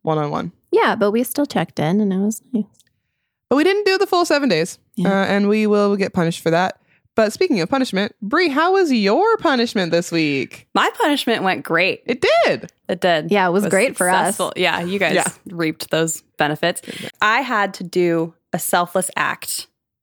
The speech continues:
Speaker 3: for seven days for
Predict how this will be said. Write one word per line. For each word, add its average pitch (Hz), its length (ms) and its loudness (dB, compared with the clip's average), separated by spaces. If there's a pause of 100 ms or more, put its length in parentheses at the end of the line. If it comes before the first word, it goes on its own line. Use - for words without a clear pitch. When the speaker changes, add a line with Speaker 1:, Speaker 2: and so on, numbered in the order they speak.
(140)
Speaker 3:
for 220 260 2
seven 202 360 0
days - 400 -4 (760)
for 190 560 2